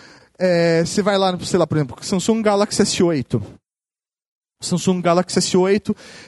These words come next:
vai ter lá as fotos, né, do, da galeria de imagens do produto mesmo, tem a descrição, galeria de imagens.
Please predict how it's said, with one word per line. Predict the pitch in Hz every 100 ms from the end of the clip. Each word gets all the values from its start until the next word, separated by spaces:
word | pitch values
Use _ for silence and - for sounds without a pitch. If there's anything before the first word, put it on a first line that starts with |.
| _
vai | - 170
ter | 175 - 175 170 170 160 156 151 151
lá | 156 135
as | 135
fotos, | - 220 262 - 175
né, | 165 180
do, | 139 131
da | 143
galeria | 147 147 139
de | 135
imagens | 160 139 139 139 - - 135
do | 151
produto | 220 226 202 233
mesmo, | 220 180 202
tem | 151 156
a |
descrição, | - 277 - 254 226
galeria | 165 156
de | 160
imagens. | 226 226 226 247 -